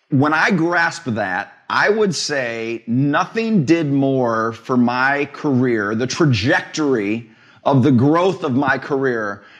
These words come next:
than when I really grasped that concept, to work on my strengths and to hire people who were better at the things that I was weak at than I was.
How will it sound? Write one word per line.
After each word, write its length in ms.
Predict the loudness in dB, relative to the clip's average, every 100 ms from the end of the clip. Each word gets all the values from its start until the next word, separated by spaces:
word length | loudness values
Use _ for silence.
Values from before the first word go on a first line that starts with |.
| -2
than 280 | 2 2 0
when 140 | 0
I 80 | 0
really 420 | 2 2 2 2
grasped 760 | 0 0 0 0 0 -4 -12 -20 _ -10
that 500 | -2 0 0 -4 -10
concept, 760 | -10 -8 -8 -6 -8 -8 _ 0
to 160 | 4
work 520 | 4 4 2 0 -8 -10
on 420 | -6 -4 -2 0 0
my 540 | 0 -2 -2 -4 -8 -14 _ _ _
strengths 1000 | -6 -4 2 4 4 0 -4 -8 -10 -12 _
and 200 | 0 0
to 160 | 4 2
hire 520 | 2 0 2 4 2
people 760 | 0 0 0 0 -2 -2 -6 -16 _ -20 _ 0
who 600 | 4 6 8 6 2 -2
were 240 | -2 0 0
better 600 | 0 0 2 0 0 0
at 220 | -2 -2 -6
the 80 |
things 300 | -6 -2 -2
that 100 | 0
I 140 | 0 0
was 200 | -2 0
weak 260 | 0 0
at 260 | 0 -2 -2
than 140 | -6
I 180 | -4 -2
was. 580 | -2 -4 -10 -12 -12